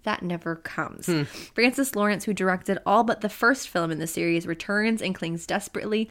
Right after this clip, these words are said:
Speaker 1: to the shaky principle of, "If it ain't broke, don't fix it." The only fun thing in this terrific Jason Schwartzman as Lucretius Lucky Flickerman, an ancestor of Stanley Tucci's C-, Caesar Flickerman from the previous movies, who hosts the Bloody Games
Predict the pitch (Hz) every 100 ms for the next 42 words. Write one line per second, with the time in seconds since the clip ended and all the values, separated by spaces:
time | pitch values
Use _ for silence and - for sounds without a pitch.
0 | - - 165 185 214 214 220 - 185 190
1 | 185 185 180 170 175 185 170 156 160 214
2 | 190 196 185 185 190 160 156 - 143 -
3 | 107 - - - - - 226 262 285 -
4 | 269 269 254 247 233 233 - 208 208 -
5 | 226 - - - - 233 214 220 214 -
6 | - 208 214 - 196 196 196 - 185 190
7 | 190 - - 185 196 - 214 - 202 185
8 | 185 185 190 - 190 175 170 175 196 _
9 | - 214 202 196 185 175 180 180 - 170
10 | 170 170 185 - 170 165 - - 214 208
11 | 240 233 185 - 165 160 165 165 170 170
12 | 165 196 185 180 165 160 165 - - -
13 | - - 208 - 247 247 - 190 185 185
14 | 185 170 170 170 175